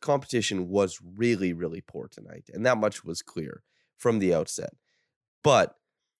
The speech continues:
when you have a guy who's willing to put the ball on the floor and dribble himself into dangerous positions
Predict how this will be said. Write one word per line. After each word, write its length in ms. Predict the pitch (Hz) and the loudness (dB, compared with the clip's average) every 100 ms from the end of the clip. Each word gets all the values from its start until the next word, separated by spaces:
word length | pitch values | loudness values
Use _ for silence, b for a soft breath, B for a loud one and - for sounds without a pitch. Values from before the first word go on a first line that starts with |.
| _ | _
when 180 | 117 123 | 0 4
you 80 | 147 | 4
have 120 | 160 | 4
a 60 | 123 | 4
guy 340 | 107 104 107 | 6 6 6
who's 240 | 110 95 | 2 -2
willing 180 | 98 104 | 0 -2
to 60 | 104 | 0
put 160 | 107 | -2
the 80 | 98 | -2
ball 180 | 92 92 | 0 2
on 80 | 95 | 2
the 60 | |
floor 420 | 98 - 92 92 87 | -4 -2 2 4 2
and 120 | 92 | -2
dribble 280 | 107 98 95 | -4 -2 -2
himself 400 | 98 98 90 92 | 0 0 0 -2
into 220 | 92 92 | -6 -6
dangerous 380 | 90 90 98 95 | -6 -6 -8 -12
positions 580 | - 92 92 92 90 | -12 -10 -8 -10 -12